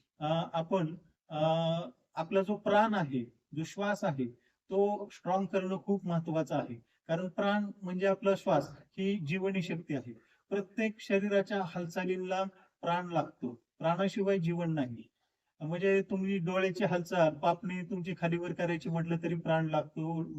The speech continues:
डोळ्यांनी पाहायला प्राण लागतो, नाकांनी तुमचा श्वास किंवा, अ, तुमचा गंध घ्यायला सुद्धा, अ, श्वा-, अ, प्राण लागतो. त्याचबरोबर जिभेने चव घ्यायला, कानांनी ऐकायला, हातापायांची हालचाल, प्रत्येक गोष्टींना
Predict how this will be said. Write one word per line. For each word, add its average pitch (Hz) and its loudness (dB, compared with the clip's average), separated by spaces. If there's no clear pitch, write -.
डोळ्यांनी 160 2
पाहायला 160 4
प्राण 156 -2
लागतो, 156 -2
नाकांनी 170 -2
तुमचा 180 -6
श्वास 165 -2
किंवा, 165 0
अ, 147 4
तुमचा 156 -2
गंध 165 2
घ्यायला 165 2
सुद्धा, 170 0
अ, 151 -4
श्वा-, 160 4
अ, 143 2
प्राण 165 2
लागतो. 156 0
त्याचबरोबर 165 0
जिभेने 165 0
चव 170 0
घ्यायला, 156 0
कानांनी 156 0
ऐकायला, 151 2
हातापायांची 156 -2
हालचाल, 147 -4
प्रत्येक 165 -6
गोष्टींना 160 -4